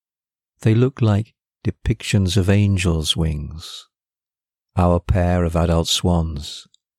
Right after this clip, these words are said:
taking flight with their youngster, Cyril.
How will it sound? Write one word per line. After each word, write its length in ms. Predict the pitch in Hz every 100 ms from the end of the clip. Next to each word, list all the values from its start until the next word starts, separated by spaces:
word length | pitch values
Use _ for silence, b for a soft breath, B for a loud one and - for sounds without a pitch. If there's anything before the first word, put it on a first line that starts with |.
| _ -
taking 360 | 95 - 90
flight 500 | - 95 85 76 - _ _ b
with 140 | 107 -
their 140 | 104
youngster, 720 | 101 104 98 - - 73 - _ -
Cyril. 640 | - - 82 78 76 -